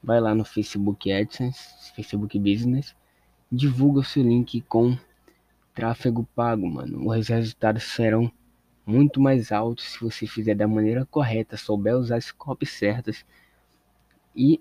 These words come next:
é isso, mano. Essas são duas maneiras que você pode ganhar dinheiro online sem aparecer. Se vocês quiserem, eu posso especificar mais a fundo, dizendo função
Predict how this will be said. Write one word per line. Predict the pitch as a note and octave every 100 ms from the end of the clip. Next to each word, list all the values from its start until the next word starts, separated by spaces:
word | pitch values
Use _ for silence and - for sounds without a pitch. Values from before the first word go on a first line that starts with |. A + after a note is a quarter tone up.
| _ -
é | D3+ A#2+
isso, | A2+ - G2+
mano. | E2 D#2+ -
Essas | - C#3 C3+
são | C#3
duas | A#2+ A#2+ C#3+
maneiras | D#3 B2 A2+ B2
que | -
você | A#2 G#2
pode | - A2 A2+
ganhar | G#2 A2+
dinheiro | A2+ A2+ G#2+ A#2+
online | B2+ G#2+ G#2+ G#2+
sem | G#2+ - A#2+
aparecer. | A#2 A#2 A2+ G#2+ - - - _ _ _ _ _ _ -
Se | - -
vocês | A3 - G#3
quiserem, | - A2+ G#2 B2
eu |
posso | A#2 A2+ B2+
especificar | - B2+ - D#3 B2 -
mais | A2+ G#2+ C3 C#3+
a |
fundo, | - - A2 A#2+
dizendo | A2 G#2+ A2 G#2+
função | - A#2+ G#2+ - G2+